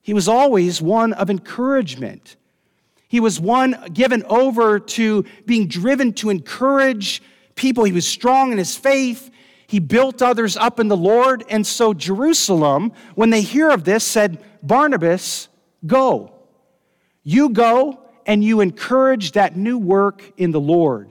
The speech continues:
And so they send him these hundreds of miles to Antioch to minister there.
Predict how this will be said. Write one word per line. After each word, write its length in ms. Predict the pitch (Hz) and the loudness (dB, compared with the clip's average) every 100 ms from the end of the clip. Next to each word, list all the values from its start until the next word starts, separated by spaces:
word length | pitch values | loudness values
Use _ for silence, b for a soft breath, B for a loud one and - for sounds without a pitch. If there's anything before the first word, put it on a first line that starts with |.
| _ | _
And 120 | 120 | -16
so 160 | - 147 | -10 -6
they 140 | 147 | -4
send 400 | 143 - 202 208 | -4 -2 -2 -2
him 380 | 202 196 190 185 B B - | 0 0 0 -4 B B -8
these 220 | 160 - | -6 -4
hundreds 460 | 208 233 226 180 | -2 -2 -2 -2
of 120 | 170 143 | -4 -2
miles 540 | 151 165 170 165 160 | 0 2 0 -4 -8
to 180 | - 156 | -14 -10
Antioch 720 | 156 147 143 123 120 123 - _ _ _ _ - | -8 -6 -6 -2 -2 -2 -8 _ _ _ _ -12
to 100 | - | -4
minister 640 | 160 175 277 262 - 147 120 | -2 0 0 0 -4 -8 -8
there. 380 | 110 107 120 | -8 -10 -14